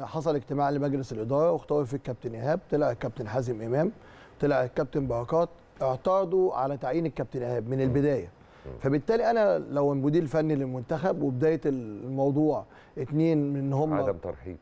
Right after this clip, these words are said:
Speaker 1: آه، طبعا اتنين، وبعدين من اتنين كبار جدا في ال-، يعني مجلس إدارة الاتحاد، كابتن حازم إمام وكابتن بركات، هم أكتر اتنين لعبوا كورة ومثلوا المنتخب. فبداية الموضوع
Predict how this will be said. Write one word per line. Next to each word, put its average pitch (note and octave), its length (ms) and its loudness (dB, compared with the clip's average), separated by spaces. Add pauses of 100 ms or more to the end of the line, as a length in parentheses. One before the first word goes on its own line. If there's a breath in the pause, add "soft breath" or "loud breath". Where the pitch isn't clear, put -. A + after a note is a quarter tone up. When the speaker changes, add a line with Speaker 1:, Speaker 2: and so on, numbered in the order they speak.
(120)
Speaker 1:
آه، C#3 340 2
طبعا D3 380 -2
اتنين، D3+ 180 0
وبعدين D3+ 340 0
من D#3 220 0
اتنين D#3 320 0
كبار E3 340 2
جدا D3 380 -2
في B2 120 -8
ال-، A#2 260 -6 (280)
يعني A2+ 180 -2
مجلس C#3+ 260 0
إدارة C#3+ 260 2
الاتحاد، B2 580 -2 (560 loud breath)
كابتن C3+ 280 -2
حازم B2+ 340 -4
إمام D3 300 0
وكابتن C3 360 -6
بركات، B2+ 340 -4
هم D#3 140 2
أكتر E3+ 380 2
اتنين D3+ 420 0
لعبوا D3 300 2
كورة E3+ 220 2
ومثلوا D#3 460 -2
المنتخب. D3+ 520 -4 (400 loud breath)
فبداية E3 500 2
الموضوع F#3 600 0